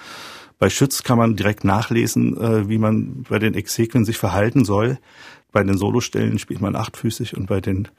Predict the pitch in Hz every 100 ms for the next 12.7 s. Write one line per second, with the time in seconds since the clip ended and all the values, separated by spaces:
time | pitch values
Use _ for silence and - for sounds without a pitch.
0 | - 107 - 101 104 - 98 101 120 -
1 | 104 101 95 98 - 90 - - - -
2 | - 87 104 - - 98 - 101 90 -
3 | 95 - - 95 - - _ _ - -
4 | - - - - - _ 123 120 113 -
5 | - - - _ - 131 - 117 - 175
6 | 185 - - - 120 117 113 117 127 110
7 | 113 117 120 - 104 - - - 107 101
8 | 95 - _ - - 95 - - 92 95
9 | 90 92 90 98 95 107 - - 107 104
10 | 107 107 107 - 87 - 92 90 95 87
11 | 90 90 87 90 95 87 95 - 113 110
12 | 101 98 98 92 92 92 92